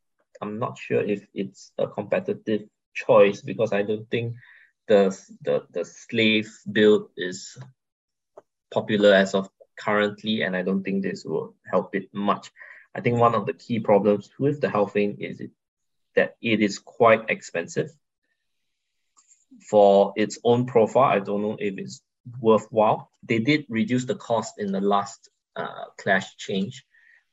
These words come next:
but I don't think it's still a popular option. And then all these upgrades do cost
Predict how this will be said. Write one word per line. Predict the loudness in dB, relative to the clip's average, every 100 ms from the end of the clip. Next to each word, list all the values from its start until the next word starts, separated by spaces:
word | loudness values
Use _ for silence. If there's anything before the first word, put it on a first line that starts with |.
| _ _
but | -2 -2 -6
I | -6 -2
don't | -2 -4 -4
think | -6 -4 -10
it's | -16
still | -10 -6 -6 -8 _
a | -14
popular | -10 -8 -2 0 0 0
option. | -4 -2 -4 -4 -6
And | -4 0
then | -2 -2
all | 0 0
these | 0 -6 -6
upgrades | -6 -6 -4 -6 -6 -10
do | -8
cost | -8 -8 -8 -8 -16